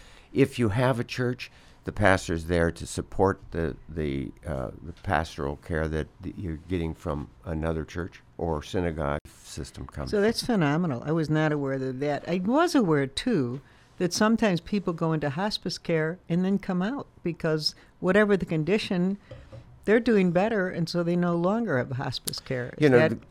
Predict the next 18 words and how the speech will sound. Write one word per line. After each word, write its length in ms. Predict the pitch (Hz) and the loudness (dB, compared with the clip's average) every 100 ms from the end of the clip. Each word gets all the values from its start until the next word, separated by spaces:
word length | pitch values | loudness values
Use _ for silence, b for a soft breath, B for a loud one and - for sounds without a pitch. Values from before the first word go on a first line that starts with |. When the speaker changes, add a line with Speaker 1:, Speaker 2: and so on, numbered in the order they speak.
| - | -4
Speaker 1:
the 100 | - | 2
great 220 | 107 143 156 | 10 12 12
Speaker 2:
occurs 80 | 156 | 6
Speaker 1:
story, 360 | - 110 107 | 8 10 10
Speaker 2:
too? 340 | - 214 202 123 | 8 2 0 0
Speaker 1:
yeah, 340 | 120 135 117 98 | 6 8 8 6
Speaker 2:
Yeah. 100 | 156 | 0
Speaker 1:
the 60 | 113 | -2
great 260 | 107 143 | 2 2
story 340 | 139 120 113 117 | 0 -2 4 4
is 120 | 98 | 4
an 160 | 95 80 | -2 -2
eighty-five, 1120 | 113 117 117 104 - - - 117 107 110 98 - - | -2 0 0 -2 -6 -16 0 4 6 4 0 -14 -4
uh, 120 | 107 101 | 2 4
year 260 | 98 101 | 4 2
old 140 | 104 113 | 2 2
woman 280 | 92 90 90 | 2 2 0
who, 220 | 92 87 | 0 -2